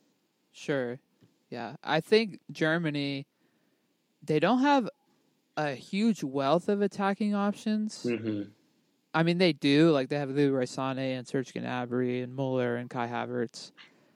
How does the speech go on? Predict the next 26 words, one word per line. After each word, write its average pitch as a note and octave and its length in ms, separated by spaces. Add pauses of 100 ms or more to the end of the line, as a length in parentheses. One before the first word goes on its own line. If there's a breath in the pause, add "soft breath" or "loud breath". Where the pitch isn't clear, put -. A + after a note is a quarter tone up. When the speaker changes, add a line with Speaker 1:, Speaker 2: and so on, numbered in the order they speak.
(280 soft breath)
Speaker 1:
But D3 120
Timo G#3 300
Werner F3 300
is D#3 140
a D3+ 60
guy D3 220
who's C#3+ 220
always C3+ 240
done C3 180
really C3+ 240
well C3 140
on C3 80
the B2+ 80
national B2 380
team C#3+ 200
stage, C#3 300
and B2 100
I B2 60
think C#3 180
he's C#3+ 180
a C#3+ 60
bigger B2+ 240
loss B2+ 340
than B2 160
I A2+ 100
think A#2+ 300